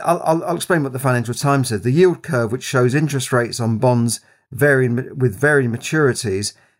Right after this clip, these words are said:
have been inverted for a full month," uh, commenting, uh, that, that it, it could be a dour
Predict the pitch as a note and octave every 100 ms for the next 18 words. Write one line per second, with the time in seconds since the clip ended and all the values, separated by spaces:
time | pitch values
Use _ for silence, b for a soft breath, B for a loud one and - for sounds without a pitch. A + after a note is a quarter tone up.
0 | b B2 A2 C3 B2+ G#2+ D#3 D3+ - G2+
1 | G2 - - A#2+ - C#3 B2+ A#2+ B2+ G2
2 | F#2 - - _ _ _ _ _ - A2+
3 | - D3+ D#3 C3+ C3+ B2+ A#2+ A#2+ - A#2+
4 | A2+ A#2+ - - - C3+ - _ _ _
5 | _ _ _ _ _ - D#3 - C#3 B2+
6 | E3+ C3+ B2+ D3 C#3 B2+